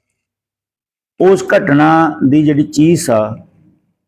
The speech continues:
ਉਸ ਚੀਸ ਨੂੰ ਸਾਡੇ ਤੋਂ ਵੱਧ ਕੋਈ ਮਹਿਸੂਸ ਹੀ ਨਹੀਂ ਕਰ ਸਕਦਾ। ਅੱਜ ਪੂਰੇ ਭਾਰਤ ਦੇ ਵਿੱਚ ਔਰ ਪੂਰੀ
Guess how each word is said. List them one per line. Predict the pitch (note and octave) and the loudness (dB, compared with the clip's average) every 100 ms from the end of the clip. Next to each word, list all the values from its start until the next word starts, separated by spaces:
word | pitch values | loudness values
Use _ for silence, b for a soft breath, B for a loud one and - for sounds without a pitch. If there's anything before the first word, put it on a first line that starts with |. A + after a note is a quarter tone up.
| _ _ _ _ _ - | _ _ _ _ _ -2
ਉਸ | D#3+ E3+ E3 | 2 2 0
ਚੀਸ | E3+ - D3 D#3 D3+ | -4 -2 0 0 2
ਨੂੰ | D3 D3 | 2 2
ਸਾਡੇ | C#3+ C3 C#3+ | 0 -2 -2
ਤੋਂ | C#3 B2+ | -2 0
ਵੱਧ | B2 A#2+ | 0 -2
ਕੋਈ | - C3 | -2 0
ਮਹਿਸੂਸ | B2 A#2+ - C3 B2+ A#2 | 0 -2 -2 -4 -2 0
ਹੀ | |
ਨਹੀਂ | A#2 | 0
ਕਰ | G2+ | -2
ਸਕਦਾ। | G2 - G2 F#2 G2 _ _ _ _ _ _ _ _ _ _ _ _ _ _ - | -8 -6 -6 -8 -12 _ _ _ _ _ _ _ _ _ _ _ _ _ _ -4
ਅੱਜ | C#3+ D#3 F3 | -2 0 -2
ਪੂਰੇ | E3+ F3 F3+ | 2 2 2
ਭਾਰਤ | F3+ F3 D3 A#2+ | 0 0 0 0
ਦੇ | C3+ | -2
ਵਿੱਚ | C#3+ C#3+ - C3 A2 G#2 - - - _ _ _ _ _ _ _ - | 0 -2 -2 -2 -2 -4 -14 -20 -20 _ _ _ _ _ _ _ -4
ਔਰ | D#3 | -4
ਪੂਰੀ | - D#3+ | 0 0